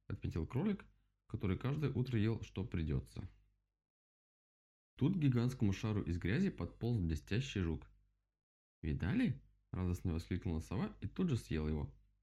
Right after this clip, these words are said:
"М, вкуснятина!" "Твоя еда приходит к тебе сама?" спросил кролик. "Да, со всей округи.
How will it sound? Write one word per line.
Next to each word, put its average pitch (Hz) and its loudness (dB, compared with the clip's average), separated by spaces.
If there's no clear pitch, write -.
"М, 170 2
вкуснятина!" 110 -2
"Твоя 139 0
еда 170 0
приходит 151 -2
к - -18
тебе 160 2
сама?" 170 0
спросил 98 0
кролик. - -6
"Да, 120 2
со 110 0
всей 170 0
округи. 185 0